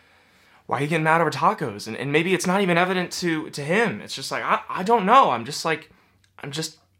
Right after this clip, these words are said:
every time I see her, I just, rah, I just feel the frustration." And there's, there's a misinterpretation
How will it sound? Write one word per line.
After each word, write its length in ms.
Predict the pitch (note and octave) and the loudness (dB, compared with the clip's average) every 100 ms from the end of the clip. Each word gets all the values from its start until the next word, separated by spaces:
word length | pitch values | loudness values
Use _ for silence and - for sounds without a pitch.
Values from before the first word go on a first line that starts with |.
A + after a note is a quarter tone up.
| - | -8
every 200 | E3 G3 | -4 -2
time 240 | F#3+ F#3+ | 0 2
I 60 | F3+ | 2
see 240 | - C4+ | 2 0
her, 120 | G#3 | 0
I 80 | G2 | -4
just, 260 | - - - _ | -10 -14 -16 _
rah, 340 | A3 B3 E3+ | 0 0 0
I 100 | B2+ | -4
just 220 | G2+ B2 - | -8 -12 -14
feel 320 | - E3+ E3+ | -10 -6 -6
the 100 | E3 | -8
frustration." 640 | - D#3 - A3 - B2 | -10 -10 -10 -10 -10 -12
And 140 | A#2 B2 | -12 -10
there's, 220 | C3 - - - - - | -12 -14 -18 -20 -20 -8
there's 160 | D3 | -4
a 40 | D3+ | -2
misinterpretation 1300 | F3 F#3+ F3+ E3+ F3 - D3+ - D#4 - G#2+ G#2+ - | -2 -2 -4 -6 -8 -10 -12 -10 -10 -8 -10 -12 -18